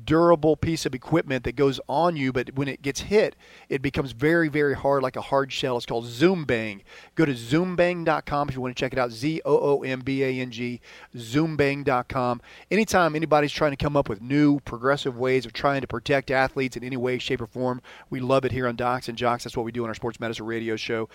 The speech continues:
So thank you to Zoom Bang. Go to zoombang dot com to check it out. Hey, Ferris, I thought we could, uh, talk a little bit more, uh, football.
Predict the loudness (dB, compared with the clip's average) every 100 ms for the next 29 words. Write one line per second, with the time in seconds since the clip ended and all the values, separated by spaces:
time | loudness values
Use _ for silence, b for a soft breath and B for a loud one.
0 | B B -6 -4 -4 -4 -8 -6 -8 -2
1 | -4 -4 -4 -6 -6 -8 -6 -6 -6 -6
2 | -6 -6 -6 -8 -8 -8 -8 -10 -10 -12
3 | B B B B 2 6 8 8 6 6
4 | 6 6 4 6 4 2 2 4 4 4
5 | 2 6 8 8 6 0 2 2 8 8
6 | 8